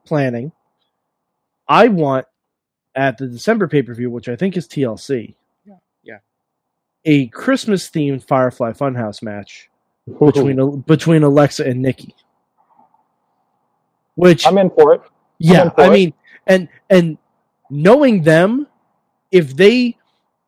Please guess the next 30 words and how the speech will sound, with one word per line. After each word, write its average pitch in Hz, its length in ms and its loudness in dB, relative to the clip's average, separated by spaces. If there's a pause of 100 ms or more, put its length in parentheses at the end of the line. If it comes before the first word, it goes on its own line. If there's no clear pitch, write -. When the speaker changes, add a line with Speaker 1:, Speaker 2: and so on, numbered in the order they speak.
(320)
Speaker 1:
try 214 460 0
and 127 200 -10
put 151 160 -12
some 175 140 -10
money 185 260 -2
into 120 240 -14
it, 107 140 -20 (640)
part 170 280 2
of 151 100 0
that 156 180 2
should 147 220 -8
be 131 140 -8
claymation. 120 580 -16 (1400)
Speaker 3:
<laughs> 214 240 2 (2250)
Speaker 1:
Like 254 260 4
good 226 180 4
old, 208 300 4 (160)
good 240 160 4
old 196 340 6
Rankin 190 480 0
Bass 165 520 0
claymation. 180 800 0
Speaker 3:
Well, 214 360 2
no, 226 140 -10
well, 170 220 4
well, 185 240 4
hold 160 180 2
up 277 180 -6
a 349 60 -6
second, 127 400 -6